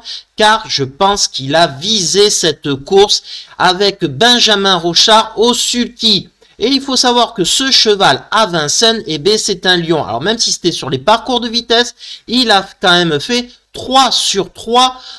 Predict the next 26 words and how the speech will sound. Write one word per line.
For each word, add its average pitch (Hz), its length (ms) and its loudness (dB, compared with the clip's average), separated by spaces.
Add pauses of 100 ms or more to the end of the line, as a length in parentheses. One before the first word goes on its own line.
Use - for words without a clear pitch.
(140)
euh, 160 420 4
sur 226 320 0
la 196 100 4
grande 185 320 0
piste 254 380 -4
de 202 160 2
Vincennes. 196 600 0 (320)
Premier, 233 680 2
troisième, 226 760 2
troisième, 196 460 2
ce - 80 -2
qui - 160 -2
montre 202 320 0
la 110 140 -4
qualité 254 580 0
du 240 140 -4
cheval, 254 480 0 (420)
son 147 260 -4
aptitude 233 920 -4
et 131 80 -4
sa 120 920 0
valeur, 190 720 4
euh, 110 340 -8
sur - 320 -4
la 127 100 0
cendrée 202 680 0